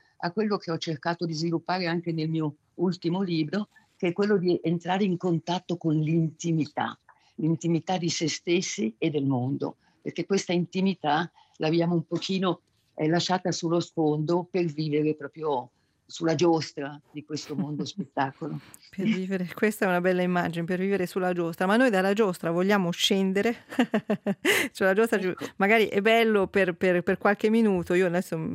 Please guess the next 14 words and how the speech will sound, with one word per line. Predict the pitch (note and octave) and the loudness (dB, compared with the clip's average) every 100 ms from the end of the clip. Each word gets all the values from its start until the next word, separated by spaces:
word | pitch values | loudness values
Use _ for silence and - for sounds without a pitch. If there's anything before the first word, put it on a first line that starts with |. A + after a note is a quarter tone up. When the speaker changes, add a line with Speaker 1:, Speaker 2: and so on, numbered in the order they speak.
| D#3+ | -2
Speaker 2:
penso | F3+ F3+ | -2 0
ai | F3 | -2
cavalli | F#3 F3+ F3+ F3 | 2 2 2 0
sulla | F3+ F3 | -2 -2
giostra, | E3+ E3 D3+ E3 | -2 -4 -4 -2
perché | G3 F#3+ G#3 | -2 0 2
no? | G#3 A3 A#3+ - - | 4 4 0 -6 -2
Però | F#3 G3+ | 2 4
poi | G3+ G3 | 4 0
è | |
importante | F3+ F3 F#3+ - F3+ - | 0 -2 -2 0 0 -2
scendere | E3+ - A3+ A3 G3 | -4 0 2 4 2
dalla | F3+ F#3+ G3 | 2 2 2
giostra | G3 G3+ G#3+ - A#3+ | 2 2 0 0 0